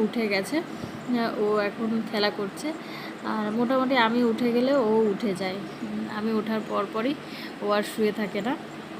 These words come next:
তা আমরা দুজনই প্রায় একই সঙ্গে উঠি। তো উঠে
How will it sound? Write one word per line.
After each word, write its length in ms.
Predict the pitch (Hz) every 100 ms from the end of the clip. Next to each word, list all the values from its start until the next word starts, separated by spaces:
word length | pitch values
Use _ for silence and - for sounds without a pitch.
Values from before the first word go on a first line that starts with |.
| - - - - - - - - - -
তা 100 | 220
আমরা 180 | 220
দুজনই 400 | 220 220 226 233 240
প্রায় 200 | 247 233 214
একই 180 | 214 247
সঙ্গে 360 | - 240 226 233
উঠি। 300 | 214 208 302 - - - - - - - - - - -
তো 60 | -
উঠে 440 | 175 214 220 254